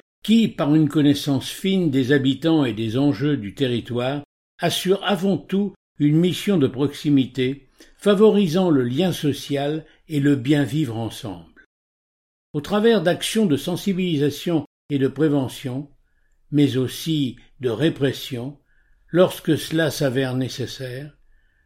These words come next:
nous souhaitons lutter contre toutes les nuisances qui altèrent la qualité de vie des habitants et apaiser les rapports sociaux afin que chacun et chacune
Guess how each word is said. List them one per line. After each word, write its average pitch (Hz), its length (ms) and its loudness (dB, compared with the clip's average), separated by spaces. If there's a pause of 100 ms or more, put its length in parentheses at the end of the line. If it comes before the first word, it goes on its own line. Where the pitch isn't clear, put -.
(160)
nous 156 160 4
souhaitons 208 640 2
lutter 196 640 2
contre 147 400 -2
toutes - 420 -6
les 165 160 2
nuisances 160 720 0 (300)
qui 156 100 0
altèrent 180 480 2
la 131 140 -2
qualité 170 520 0
de 135 120 0
vie 139 240 -4
des 120 220 -4
habitants 110 600 -8 (320)
et 151 160 2
apaiser 190 560 4
les 143 160 4
rapports 147 520 -2
sociaux 123 640 -6 (440)
afin 196 380 0
que 139 180 0
chacun 180 500 0
et 123 100 0
chacune 165 640 -2